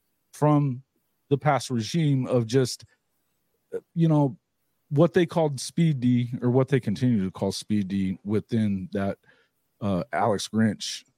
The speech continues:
defense there that's now at U S C with Lincoln Riley. It, it's just a, you know, go to the ball. They, they, they rely on speed, not a bunch of size, but also there's not, you don't have to be,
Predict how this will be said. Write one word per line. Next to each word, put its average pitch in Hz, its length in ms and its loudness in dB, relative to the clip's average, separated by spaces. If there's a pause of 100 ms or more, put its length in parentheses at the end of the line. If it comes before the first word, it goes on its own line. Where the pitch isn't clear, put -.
(160)
defense 101 480 0
there 98 240 0
that's 87 400 -6
now 107 260 2
at 87 80 -4
U 98 260 0
S - 120 -4
C 104 160 -2
with 92 200 -4
Lincoln 92 280 -4
Riley. 117 380 0 (1300)
It, 147 180 2
it's 135 160 2
just 156 320 0
a, 117 220 2
you 127 100 -2
know, 113 220 0
go 131 180 2
to 123 60 0
the 120 100 0
ball. 110 460 0 (120)
They, 117 220 0
they, 113 260 0 (800)
they 117 120 2
rely 120 300 2
on 120 140 0
speed, 110 480 -2
not 120 200 0
a 131 40 2
bunch 135 220 0
of 123 100 -2
size, 165 520 -2 (480)
but 135 120 2
also 135 360 0
there's 123 280 -2
not, 131 380 -2 (300)
you 120 100 -4
don't 139 220 -2
have 135 260 -2
to 127 140 -6
be, 110 460 -2